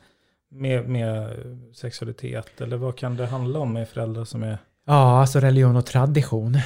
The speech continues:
Speaker 2: Alltså det är ju inte alltid att de religiösa skrifterna säger, alltså, barn ska inte ha sexualundervisning, utan då är det ju mer tradition att man tänker att barn ska lära sig det här på ett visst sätt.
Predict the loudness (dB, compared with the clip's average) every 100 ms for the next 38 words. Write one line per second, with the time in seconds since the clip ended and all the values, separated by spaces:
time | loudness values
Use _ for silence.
0 | 0 -2 2 2 2 2 2 2 0 -2
1 | -2 0 2 2 0 -2 -2 -4 -2 -2
2 | -4 -2 2 2 2 0 2 0 0 0
3 | -2 -4 -2 0 -2 -2 -2 -2 -4 -4
4 | -2 0 2 2 2 0 -4 -4 -4 0
5 | 0 2 2 2 0 -4 -6 -4 -4 -4
6 | -4 -8 -8 -8 -2 -2 -2 -4 -6 -4
7 | -4 -4 -8 -10 -14 -20 -10 -2 2 4
8 | 4 2 0 0 -2 -2 -6 -8 -8 -8
9 | -8 -6 -6 -6 -10 -14 -14